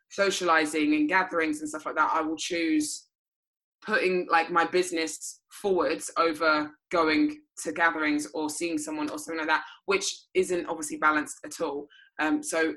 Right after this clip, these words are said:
sometimes you find balance and sometimes you don't. But in my opinion, from what I've kind of, like, realized is try and, try and not let it consume you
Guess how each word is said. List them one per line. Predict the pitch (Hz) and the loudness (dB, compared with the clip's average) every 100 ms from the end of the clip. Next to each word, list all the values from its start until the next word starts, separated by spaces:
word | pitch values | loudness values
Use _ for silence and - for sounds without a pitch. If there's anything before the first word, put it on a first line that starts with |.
| _ | _
sometimes | - 220 254 277 285 | -2 0 2 0 0
you | 269 | -2
find | 220 196 | 2 2
balance | 175 175 170 175 | 6 6 4 -6
and | |
sometimes | 156 180 165 165 151 | -6 -6 -4 -6 -6
you | 165 | -6
don't. | 151 160 208 - | 0 0 -2 -2
But | 160 - | -4 -2
in | 175 | -4
my | 180 196 | 0 2
opinion, | 190 190 180 160 151 | 0 -2 -4 -2 -2
from | 160 160 | -4 -6
what | 151 | -4
I've | 156 - | -4 -6
kind | 165 165 | -6 -4
of, | 165 | 0
like, | 151 147 - _ _ _ _ _ _ _ _ _ _ _ | 0 -2 -8 _ _ _ _ _ _ _ _ _ _ _
realized | 180 160 208 208 165 160 170 | -8 0 2 4 4 4 -2
is | 160 - | -8 -10
try | - 175 180 185 185 - | -8 0 2 2 0 -2
and, | 165 160 160 156 156 - _ _ _ - - - | -2 0 -2 -4 -8 -14 _ _ _ -16 -16 -12
try | - 220 | 0 2
and | 254 | 4
not | 269 | 4
let | 254 | 2
it | 226 | -4
consume | - 185 - 196 185 | -4 -4 -4 -4 -2
you | 170 175 180 | 0 0 0